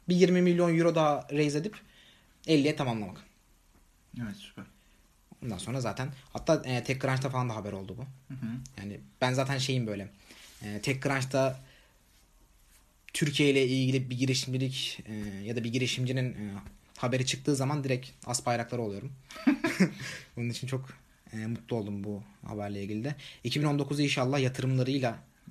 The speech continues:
Speaker 2: İnşallah.
Speaker 1: beraber.
Speaker 2: Özellikle bu ekonomik şartlar altında girişimcilerin ayakta kalabilmesi için
Speaker 1: Evet.
Speaker 2: bu tarz atılımlar çok da önemli. Biraz da zaten şey vardır yani zor zamanlarda,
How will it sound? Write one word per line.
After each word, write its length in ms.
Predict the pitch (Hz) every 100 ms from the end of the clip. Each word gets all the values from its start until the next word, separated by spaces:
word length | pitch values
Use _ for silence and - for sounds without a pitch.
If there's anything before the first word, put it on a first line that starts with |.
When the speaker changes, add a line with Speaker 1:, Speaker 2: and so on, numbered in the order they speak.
| 127
Speaker 2:
İnşallah. 440 | 131 147 123 110 - _ _ _ -
Speaker 1:
beraber. 400 | 107 107 120 139 131
Speaker 2:
Özellikle 340 | 127 120 131
bu 100 | 127
ekonomik 360 | 131 127 131 131
şartlar 360 | 127 127 135
altında 500 | 131 120 120 127 139
girişimcilerin 840 | 131 120 120 123 120 123 123 131
ayakta 440 | 127 120 117 - 127
kalabilmesi 560 | 117 113 117 117 -
için 240 | 131 131 135 - - 120
Speaker 1:
Evet. 140 | 110 - _ -
Speaker 2:
bu 80 | 127
tarz 260 | 123 120
atılımlar 500 | 123 123 123 120 127 131 - -
çok 220 | - 123
da 60 | 135
önemli. 340 | 120 123 131 160 151 127
Biraz 220 | 131 135
da 60 |
zaten 300 | 139 131 151
şey 240 | 143 143 135
vardır 320 | 123 120 110
yani 200 | 110 110
zor 240 | 113 139
zamanlarda, 840 | 135 131 131 127 127 123 123 131